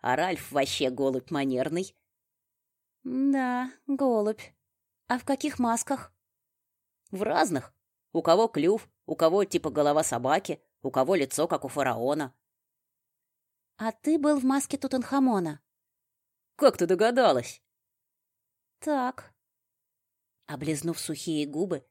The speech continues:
я вновь взглянула на полированный, местами с щербинками и царапинами, чёрный саркофаг. Затем осмотрела стены и ниши в них. Увы, ни статуй, ни артефактов, ничего.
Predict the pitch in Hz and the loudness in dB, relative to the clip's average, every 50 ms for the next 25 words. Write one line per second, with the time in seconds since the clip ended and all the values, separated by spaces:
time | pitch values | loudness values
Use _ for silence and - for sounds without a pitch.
0 | _ _ - 139 147 151 147 175 190 196 170 139 - - - - 147 143 156 160 | _ _ -6 -4 -4 -4 -2 -2 -2 -2 -2 -4 -8 -12 -10 -8 -4 -4 -2 -2
1 | 160 147 143 139 135 139 135 - 143 131 139 135 131 135 139 160 180 175 147 139 | -2 -2 -2 -4 -4 -4 -4 -6 -6 -4 -4 -4 -4 -4 -6 -6 -6 -6 -6 -6
2 | 127 127 117 _ _ - 151 147 - - - 147 147 143 139 - - - 139 135 | -8 -8 -12 _ _ -6 -6 -4 -4 -2 -2 -2 -2 -2 -4 -4 -4 -4 -4 -6
3 | 127 131 143 156 156 - 147 139 139 135 131 - - 131 131 143 160 165 - 147 | -4 -6 -6 -6 -6 -6 -6 -4 -4 -4 -6 -6 -6 -6 -4 -4 -6 -6 -6 -6
4 | 135 131 131 127 - - 143 139 143 143 139 139 - 143 - - - - - - | -6 -6 -6 -8 -8 -8 -8 -8 -6 -6 -8 -8 -8 -10 -10 -8 -8 -8 -6 -6
5 | - 160 139 117 - - _ _ _ _ _ _ _ _ _ _ _ - - 143 | -8 -8 -8 -8 -12 -18 _ _ _ _ _ _ _ _ _ _ _ -14 -8 -8
6 | 135 127 - - 143 156 175 175 - - 196 196 - 180 165 160 160 180 190 - | -8 -8 -8 -10 -8 -8 -8 -10 -8 -8 -8 -8 -6 -6 -6 -6 -4 -6 -6 -8
7 | - - - 160 147 139 139 147 - - - 196 196 185 156 135 123 - - 131 | -10 -10 -10 -8 -6 -6 -6 -6 -8 -8 -8 -6 -6 -6 -6 -6 -6 -8 -8 -8
8 | 120 120 127 120 117 120 - - _ _ _ _ _ _ _ _ _ _ _ _ | -8 -8 -8 -10 -10 -12 -16 -20 _ _ _ _ _ _ _ _ _ _ _ _
9 | _ _ _ _ _ _ _ _ _ _ _ _ - - 240 233 190 185 202 214 | _ _ _ _ _ _ _ _ _ _ _ _ -6 -4 -2 -2 0 0 -2 -2
10 | 208 _ _ _ _ - 180 175 156 - - - 156 160 196 - 214 196 170 _ | -4 _ _ _ _ -8 -6 -4 -4 -6 -6 -4 -4 -4 -4 -6 -8 -12 -12 _
11 | - 175 160 147 139 139 - - 135 - - 127 139 - - - 92 - - _ | -8 -4 -2 -2 -2 -4 -6 -10 -10 -6 -4 -4 -4 -6 -8 -14 -14 -16 -16 _
12 | _ _ _ - 156 151 147 147 160 214 254 - _ _ - - - 139 147 165 | _ _ _ -14 -12 -10 -8 -8 -6 -8 -8 -10 _ _ -12 -8 -6 -6 -6 -6
13 | 165 - - - 123 120 120 _ | -8 -12 -10 -8 -8 -8 -8 _